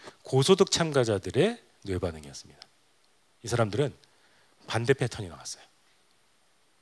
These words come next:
오히려 상대방, 상대방이라고 하는 저소득 참가자입니다. 그죠? 저소득 참가자가 돈을 받을 때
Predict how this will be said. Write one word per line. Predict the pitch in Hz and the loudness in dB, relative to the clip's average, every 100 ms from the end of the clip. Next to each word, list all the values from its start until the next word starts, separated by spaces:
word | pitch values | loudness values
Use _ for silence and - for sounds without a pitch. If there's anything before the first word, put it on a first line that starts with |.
| _ _ _ _ _ - _ | _ _ _ _ _ -20 _
오히려 | 143 160 156 117 147 - _ _ _ _ _ - _ | 4 4 6 4 2 -2 _ _ _ _ _ -20 _
상대방, | - - 240 226 170 98 - _ _ _ _ _ _ _ | -4 -2 2 4 6 4 -2 _ _ _ _ _ _ _
상대방이라고 | - 226 226 202 185 156 | -2 2 6 6 6 4
하는 | 135 | 2
저소득 | 127 104 107 143 - | 0 -2 0 0 -2
참가자입니다. | - 104 95 76 - - | -6 -6 -10 -12 -18 -18
그죠? | - 175 - _ _ - - - | -6 -6 -8 _ _ -20 -20 -8
저소득 | - 127 208 214 - | 2 6 6 6 2
참가자가 | 190 190 175 139 127 120 170 254 277 _ _ _ _ _ | 0 2 2 4 4 6 6 6 0 _ _ _ _ _
돈을 | 135 143 135 | 2 2 2
받을 | 104 98 | 0 -4
때 | - 180 254 | 2 2 2